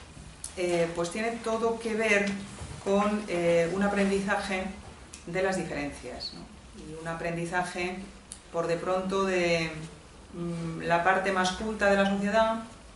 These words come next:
la parte más tosca, más ruda de la sociedad, tienen que encontrar una vara de medir común, pero la parte, eh, digamos, más elegante, más alejandrina de, de la sociedad, eh, nunca se identificará, nunca se transformará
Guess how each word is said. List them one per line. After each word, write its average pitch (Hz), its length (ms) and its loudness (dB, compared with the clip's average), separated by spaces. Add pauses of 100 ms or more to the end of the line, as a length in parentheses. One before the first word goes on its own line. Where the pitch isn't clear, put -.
(520)
la 170 140 -2
parte 175 260 0
más 170 260 0
tosca, 208 400 0
más 185 200 4
ruda 202 300 2
de 185 80 2
la 185 80 4
sociedad, 196 480 0 (480)
tienen 175 200 -2
que 180 100 -2
encontrar 175 440 2
una 175 140 2
vara 175 220 4
de 170 300 0 (180)
medir 170 320 0
común, 226 440 2 (560)
pero 170 240 4
la 170 180 4
parte, 175 380 2 (480)
eh, 165 340 2
digamos, 170 320 -4
más 170 180 0
elegante, 180 580 4
más 165 260 0
alejandrina 185 840 2
de, 175 240 0
de 175 80 -4
la 170 120 2
sociedad, 185 540 0 (480)
eh, 160 560 0
nunca 185 600 4 (280)
se 170 160 -2
identificará, 165 640 2
nunca 170 300 4
se 165 320 6
transformará 170 1000 6